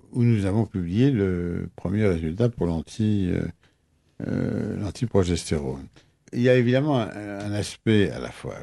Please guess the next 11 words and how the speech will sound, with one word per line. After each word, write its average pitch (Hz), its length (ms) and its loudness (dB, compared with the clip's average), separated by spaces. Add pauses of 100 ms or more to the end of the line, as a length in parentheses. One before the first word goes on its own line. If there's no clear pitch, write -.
(180)
concret 92 600 -2
et 101 200 -4
symbolique 90 720 -2
extraordinaire 98 840 -2 (580)
d'avoir, 98 500 -2 (800)
pour - 140 -6
la 69 80 -8
première 80 380 -10
fois, 143 380 2
un 98 100 -6
moyen 95 600 -2